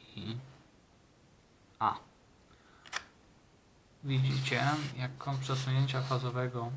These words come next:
wynosił w granicach piętnastu stopni, około oczywiście, bo wszystko jest obarczone jakimś względem, ale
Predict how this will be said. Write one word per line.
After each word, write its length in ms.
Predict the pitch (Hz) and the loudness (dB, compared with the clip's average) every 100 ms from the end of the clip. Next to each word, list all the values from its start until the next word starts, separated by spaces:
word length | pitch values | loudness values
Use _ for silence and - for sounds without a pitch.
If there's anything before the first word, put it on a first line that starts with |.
| 139 | -4
wynosił 400 | 131 127 131 131 | -4 -2 -2 -2
w 80 | 127 | -4
granicach 520 | 127 127 131 131 131 | -4 -2 -2 -2 -4
piętnastu 500 | 135 - 131 131 - | -6 -2 -2 -2 -6
stopni, 380 | - 135 135 156 | -8 -8 -8 -8
około 360 | 135 135 120 | -2 0 0
oczywiście, 500 | 123 - 123 120 - | -2 -8 -8 -8 -10
bo 100 | 127 | -10
wszystko 300 | - 135 - | -10 -10 -4
jest 160 | 127 120 | -6 -4
obarczone 440 | 127 127 - 135 | -6 -6 -6 -4
jakimś 240 | 131 - 135 | -4 -4 -2
względem, 440 | - 143 120 131 | -2 -2 0 2
ale 180 | 131 127 | 2 2